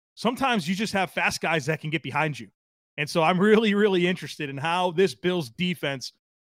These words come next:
prepares to handle this unbelievable speed that Miami presents. And, and yeah, it's Waddle and Hill, but Mostert's unbelievably fast too in the backfield. And so there's ho-, horizontal stress,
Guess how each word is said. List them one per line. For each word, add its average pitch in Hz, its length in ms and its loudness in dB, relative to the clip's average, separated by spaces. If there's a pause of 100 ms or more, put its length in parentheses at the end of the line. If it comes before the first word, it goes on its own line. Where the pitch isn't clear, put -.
(260)
prepares 196 680 -4
to 151 180 -10
handle 156 720 -4 (340)
this 165 220 -2 (100)
unbelievable 170 800 0
speed 165 720 -2 (360)
that 156 140 0
Miami 170 380 0
presents. 160 460 -2
And, 139 180 -6
and 147 160 -6
yeah, 180 180 2
it's 180 100 -6
Waddle 180 360 0
and 156 80 0
Hill, 151 340 2 (580)
but 120 260 -4 (520)
Mostert's 143 440 -2
unbelievably 139 520 -4
fast 135 340 -4
too 170 160 0
in 156 60 -2
the 127 80 -4
backfield. 123 460 -6
And 107 60 -14
so 120 140 -8
there's 139 220 -4
ho-, 139 220 -4
horizontal 170 580 0
stress, 214 400 -2